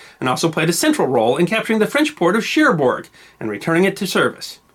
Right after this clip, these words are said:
He received the U S Distinguished Service Cross. Rescue Flotilla one continued in service off the coast of France until the unit was finally disbanded in February of nineteen forty-five.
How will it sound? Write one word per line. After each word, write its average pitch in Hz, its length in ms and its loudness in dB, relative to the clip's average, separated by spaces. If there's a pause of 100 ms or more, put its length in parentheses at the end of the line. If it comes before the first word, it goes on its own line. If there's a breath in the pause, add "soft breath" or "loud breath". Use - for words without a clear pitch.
(200 soft breath)
He - 140 -2
received 180 400 0
the 190 80 0
U 196 180 2
S 226 140 -2
Distinguished 190 500 0
Service - 300 -2
Cross. - 480 -8 (960 loud breath)
Rescue 262 320 2
Flotilla 185 360 2
one 147 220 2
continued 180 460 0
in 151 140 -2
service 139 340 0
off 127 160 -4
the 127 80 -4
coast 131 280 -2
of 120 80 -8
France 180 300 -2
until 165 260 0
the 165 40 0
unit 208 280 2
was 175 100 0
finally 196 260 0
disbanded 170 500 -2
in 185 160 0
February 202 420 0
of 180 100 -4
nineteen 170 320 -2
forty-five. 151 760 0